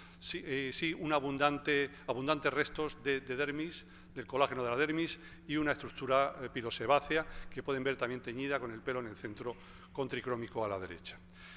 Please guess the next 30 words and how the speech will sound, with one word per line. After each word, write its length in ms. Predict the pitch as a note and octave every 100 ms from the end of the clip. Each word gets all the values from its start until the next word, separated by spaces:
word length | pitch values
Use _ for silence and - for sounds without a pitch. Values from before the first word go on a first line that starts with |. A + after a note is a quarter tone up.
| -
El 120 | C#3
sistema 320 | - - F3
nervioso 560 | D#3+ C#3+ D#3+ E3 E3 E3+
raramente 440 | D3+ D#3 C#3 C3 B2+
se 120 | B2
conserva, 540 | A#2+ A2 F3 F#3+ G#3
precisamente 400 | F3+ A2+ C3 B2
por 140 | C3+ A#2+
su 200 | C3 B2 - - -
gran 220 | C#3+ D3
cantidad 380 | C3+ C3 C3+ B2+
de 60 | B2
agua 200 | A#2+ A#2
y 40 |
de 60 | A2+
enzimas, 440 | - F3 F3+ -
queda 460 | - C3 B2 - C3
habitualmente 580 | B2+ B2 C3+ C3 A#2+ B2+
degradado 460 | A#2+ A#2+ B2+ A#2+ - - -
muy 160 | D#3
rápidamente, 720 | D#3+ D3 B2 C3 E3 F3 F#3+ F#3+ - -
pero 300 | - F3 G3+
en 100 | F3
situaciones 460 | C#3+ D3 D3 G#3+ F#3
excepcionales 540 | E3+ D#3 D#3+ D#3+ D#3
como 180 | - C3+
la 80 | B2
que 80 | C3
ven 140 | C#3+
aquí, 340 | B2+ D#3+ F3+